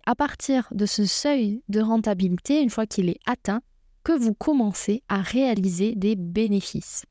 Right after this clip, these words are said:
qui, comme je vous l'ai dit juste avant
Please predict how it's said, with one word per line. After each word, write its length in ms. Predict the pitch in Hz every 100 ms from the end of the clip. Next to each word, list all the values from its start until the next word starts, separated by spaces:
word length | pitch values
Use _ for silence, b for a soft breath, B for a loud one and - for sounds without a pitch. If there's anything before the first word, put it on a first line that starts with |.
| _
qui, 120 | - 202
comme 400 | 262 262 233 214 _ _ -
je 160 | 190
vous 140 | 208 202
l'ai 140 | 208
dit 280 | 175 208 202 _ _
juste 340 | 202 226 269 214
avant 260 | 185 233